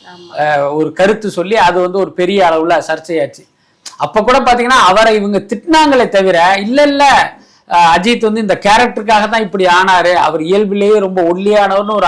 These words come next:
Speaker 2: ஆர்கியூமெண்ட்டை எடுத்து வைக்க முடியல. So அதுக்கு அந்த அளவுக்கு அவர் இருந்தாரு. But இந்த நேரத்துல ஒரு தகவல் சொல்லணும் அப்படின்னா, அஜித்துக்கு வந்து உடல் வெயிட் போட்டதுக்கு காரணம் என்ன அப்படின்னா,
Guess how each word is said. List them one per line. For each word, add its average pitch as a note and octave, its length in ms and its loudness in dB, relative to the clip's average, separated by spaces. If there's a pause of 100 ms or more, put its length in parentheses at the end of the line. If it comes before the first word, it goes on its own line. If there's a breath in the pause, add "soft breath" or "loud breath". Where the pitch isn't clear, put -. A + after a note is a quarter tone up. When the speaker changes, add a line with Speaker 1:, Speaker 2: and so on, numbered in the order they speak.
(100)
Speaker 2:
ஆர்கியூமெண்ட்டை E3+ 500 -4 (400 soft breath)
எடுத்து G3+ 320 -2
வைக்க E3 260 -2
முடியல. D#3 380 -8
So - 180 -4
அதுக்கு F3+ 400 -2
அந்த F#3 240 -4
அளவுக்கு G#3 260 0
அவர் F3+ 120 0
இருந்தாரு. F3+ 540 0 (280 soft breath)
But F#3 100 -6
இந்த G#3 200 -4
நேரத்துல B3+ 360 0
ஒரு G#3 120 0
தகவல் G#3 380 -2
சொல்லணும் F#3 220 -4
அப்படின்னா, D#3+ 340 -4 (680 soft breath)
அஜித்துக்கு C#4+ 640 -2
வந்து G#3+ 200 -2
உடல் G#3 420 0
வெயிட் G3+ 300 -2
போட்டதுக்கு F3 600 -4
காரணம் E3+ 480 -4
என்ன D#3 240 -4
அப்படின்னா, C3 400 -10